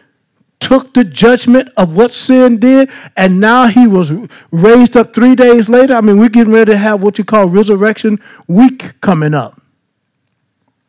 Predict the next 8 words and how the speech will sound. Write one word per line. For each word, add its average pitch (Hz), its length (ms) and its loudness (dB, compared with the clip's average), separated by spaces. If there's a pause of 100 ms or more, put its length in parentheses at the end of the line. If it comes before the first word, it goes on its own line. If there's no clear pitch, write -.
(360)
Uh, 147 440 -4 (560)
uh, 131 220 -10 (180)
some 185 180 -4
people 180 220 -4
call 185 240 0
it 196 100 2
Easter. - 440 -2 (1600)
Okay? 156 480 -6